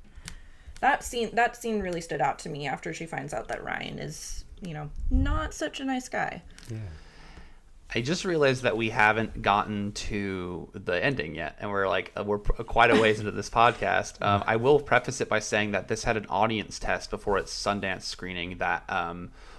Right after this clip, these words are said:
Speaker 3: almost came to blows between two character-, or two characters, two people in the audience, two characters, real characters in the audience.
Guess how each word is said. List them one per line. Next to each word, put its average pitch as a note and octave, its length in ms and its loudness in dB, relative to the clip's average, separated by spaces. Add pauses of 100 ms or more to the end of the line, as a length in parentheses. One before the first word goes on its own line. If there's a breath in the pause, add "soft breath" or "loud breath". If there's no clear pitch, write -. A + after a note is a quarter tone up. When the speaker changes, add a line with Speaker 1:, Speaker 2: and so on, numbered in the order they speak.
Speaker 3:
almost B2+ 360 0
came B2 240 2
to G#2 40 2
blows F#2+ 680 4
between G2 400 -4
two F#2+ 160 -6
character-, - 600 -2
or A2+ 120 4
two C3 160 0
characters, - 720 -4
two C3+ 160 2
people C3 240 4
in A#2 80 2
the A2 100 2
audience, G#2 380 4
two D#3+ 100 4
characters, A#2 540 6
real B2 160 4
characters A#2 420 4
in G2+ 60 -8
the G2+ 100 -4
audience. G2+ 380 -2